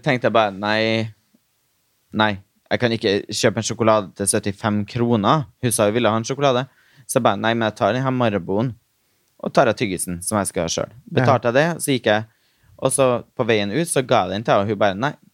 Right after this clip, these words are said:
Speaker 1: ville ikke ta imot den.» Jeg bare, «Jeg kjøpte en sjokolade til deg.»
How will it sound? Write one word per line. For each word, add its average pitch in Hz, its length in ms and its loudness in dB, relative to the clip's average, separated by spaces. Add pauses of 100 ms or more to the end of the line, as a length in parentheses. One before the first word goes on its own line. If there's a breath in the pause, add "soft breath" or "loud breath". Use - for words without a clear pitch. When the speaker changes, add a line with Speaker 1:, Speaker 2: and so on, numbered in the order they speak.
(140)
Speaker 1:
ville 165 240 2
ikke 156 160 -4
ta 165 120 4
imot 131 300 0
den.» 185 160 -2 (300)
Jeg 123 120 2
bare, 113 220 2 (920)
«Jeg - 200 -2 (640)
kjøpte - 360 0
en 170 80 2
sjokolade 165 760 2
til 202 100 0
deg.» 175 300 2